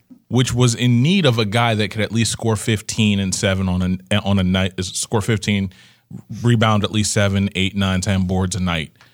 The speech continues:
So you mean to tell me that a guy like that, you're haggling over a first round pick protection? Or at least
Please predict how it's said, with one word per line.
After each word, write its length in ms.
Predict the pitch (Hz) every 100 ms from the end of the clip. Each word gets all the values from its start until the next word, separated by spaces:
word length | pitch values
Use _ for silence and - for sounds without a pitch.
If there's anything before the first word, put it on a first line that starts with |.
| _
So 120 | - 123
you 40 |
mean 100 | 147
to 60 | 135
tell 200 | 147 139
me 100 | 123
that 160 | 107
a 40 | 104
guy 200 | 113 117
like 260 | 113 95
that, 300 | 95 90 -
you're 160 | 101 104
haggling 540 | 101 101 101 98 95 -
over 520 | 92 101 92 95 92 -
a 440 | 85 87 82 85 - _ _ _ _
first 360 | - 117 101 107
round 240 | 92 90
pick 180 | 95 -
protection? 440 | 90 67 - - - _ _ -
Or 80 | 139
at 80 | 160
least 240 | 165 -